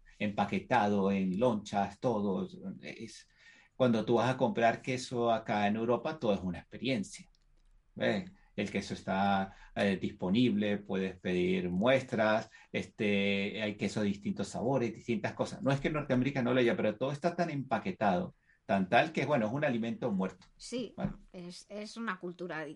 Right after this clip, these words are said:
Speaker 2: totalmente distinta a la nuestra. No hay interacción con... El
Speaker 1: Es.
Speaker 2: es una interacción.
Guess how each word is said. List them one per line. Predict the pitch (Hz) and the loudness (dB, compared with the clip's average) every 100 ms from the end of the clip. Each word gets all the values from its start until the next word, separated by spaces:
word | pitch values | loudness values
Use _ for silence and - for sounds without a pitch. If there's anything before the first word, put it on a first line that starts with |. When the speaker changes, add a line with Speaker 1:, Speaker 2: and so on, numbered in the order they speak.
| - 175 | -14 -10
Speaker 2:
totalmente | 190 175 180 175 175 | -8 -6 -8 -10 -8
distinta | 139 160 185 185 170 | -10 -12 -12 -12 -12
a | 156 | -12
la | 156 | -10
nuestra. | 202 196 - 135 | -8 -8 -10 -10
No | 196 | -4
hay | 214 214 | -4 -4
interacción | 175 156 - - 214 160 - - | -6 -10 -12 -6 -4 -4 -10 -12
con... | 147 151 151 131 143 | -10 -10 -12 -12 -10
El | 143 | -8
Speaker 1:
Es. | 101 - _ - | -10 -12 _ -16
Speaker 2:
es | 175 190 | -14 -8
una | 214 | -6
interacción. | 196 165 156 156 - 170 | -6 -8 -12 -14 -14 -14